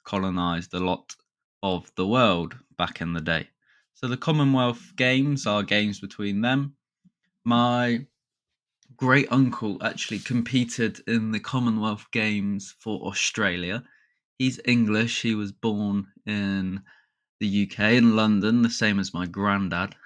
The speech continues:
and eventually migrated over to Australia. And him and my granddad were both really into competitive walking, which is sort of speed walking. It's like a long distance race, but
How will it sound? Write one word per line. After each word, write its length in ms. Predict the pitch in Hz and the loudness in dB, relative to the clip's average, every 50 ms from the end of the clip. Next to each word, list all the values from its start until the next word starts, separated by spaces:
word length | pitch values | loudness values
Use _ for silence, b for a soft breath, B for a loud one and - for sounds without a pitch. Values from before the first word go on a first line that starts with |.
| B B B | B B B
and 80 | 107 | -4
eventually 640 | 107 92 104 107 104 82 - - 107 101 101 98 95 | -2 0 2 2 2 0 -2 -4 -4 -2 -2 -2 -2
migrated 800 | 92 92 98 107 107 104 104 98 - 101 98 95 95 - 95 - | -4 -4 -2 0 2 2 0 0 0 0 -2 -2 -2 -4 -2 0
over 240 | 110 135 165 156 127 | 2 4 4 2 0
to 200 | - - - 92 | -2 -4 -6 -6
Australia. 640 | 87 - - - - 95 92 90 87 82 - 110 117 _ _ _ _ _ _ _ _ _ b b b b b - | -6 -6 -8 -6 -2 0 0 0 0 -2 -4 -6 -8 _ _ _ _ _ _ _ _ _ b b b b b -4
And 140 | 104 104 98 | -2 0 4
him 160 | 120 120 120 | 6 8 8
and 100 | 120 113 | 8 8
my 140 | 107 104 98 | 6 6 4
granddad 460 | 110 117 110 110 110 104 104 101 95 | 6 6 6 6 6 6 4 4 4
were 80 | 101 | 2
both 340 | 92 - 107 104 101 98 - | 0 2 2 0 0 0 -2
really 260 | 104 101 98 95 - | -2 0 0 0 0
into 640 | - 101 101 101 98 - - 104 98 95 95 95 95 - _ _ _ _ _ _ _ _ _ _ _ - | 0 0 0 0 -2 -2 -4 -4 -2 -2 -2 -4 -8 -10 _ _ _ _ _ _ _ _ _ _ _ -4
competitive 800 | - 127 110 - 123 117 - 120 - - 120 110 107 95 - - _ _ _ _ _ _ _ - | -2 0 2 2 2 0 0 -2 0 4 4 4 4 2 -2 -8 _ _ _ _ _ _ _ -2
walking, 640 | 117 110 113 110 104 - - - 90 85 85 95 | 2 4 6 6 4 4 2 -2 -2 -2 -2 -2
which 320 | 110 110 98 - - - | -2 -2 -2 -2 -4 -6
is 120 | 113 101 - | -6 -4 -2
sort 240 | - 110 - - 95 | -2 -2 -2 -2 -4
of 80 | 98 - _ _ _ _ - | -8 -8 _ _ _ _ -8
speed 480 | - - - - - 117 117 117 - | -4 -4 -4 0 2 4 6 6 6
walking. 500 | - 101 95 92 90 - - - 92 90 - - | 4 2 0 0 0 -2 -6 -8 -8 -8 -8 -10
It's 240 | - - - - | -12 -10 -6 0
like 300 | 117 117 113 - - - - | 4 4 4 4 2 -4 -4
a 60 | 110 | -2
long 320 | 110 110 117 120 117 117 113 | 2 4 6 8 8 8 6
distance 480 | 120 117 - - - 110 95 - - | 4 2 0 -2 -4 -4 -4 -4 -4
race, 380 | 107 107 104 107 117 117 - - | 0 2 2 2 0 -2 -6 -12
but 280 | - - 95 92 - | -10 -8 -6 -6 -6